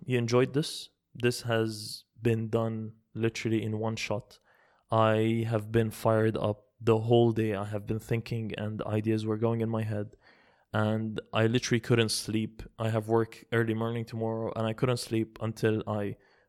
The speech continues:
put out this podcast and record it and publish it because I believe that everyone needs to know this. In any endeavor or in any project that you're working on, you need to ask the right questions. And this only comes with experience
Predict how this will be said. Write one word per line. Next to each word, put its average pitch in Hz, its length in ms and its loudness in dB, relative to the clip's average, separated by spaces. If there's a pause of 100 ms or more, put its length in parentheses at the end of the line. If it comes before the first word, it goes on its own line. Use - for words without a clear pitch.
put 120 120 2
out 123 180 4
this 131 120 2
podcast - 600 -4 (340)
and 113 100 4
record 117 340 6
it 113 120 2
and 110 100 -4
publish 107 320 0
it - 160 -4
because 107 680 -4 (600)
I 120 300 4 (260)
believe 120 360 4
that 117 140 2
everyone 117 440 2
needs 110 240 -4
to 113 120 -6
know 113 180 4
this. - 340 -8 (240)
In 117 180 0
any 139 260 2
endeavor 110 600 -2
or 107 160 0
in 113 260 -4
any 117 240 0
project 110 420 -2
that - 120 -2
you're 110 160 -2
working 120 420 0
on, - 240 -10 (540)
you 117 100 -2
need 135 160 0
to - 100 -2
ask 117 200 -2
the 117 80 -2
right 107 200 -4
questions. - 640 -2 (920)
And 120 160 0
this 127 140 -4
only 107 180 -4
comes 120 240 -2
with 135 120 2
experience 151 580 -2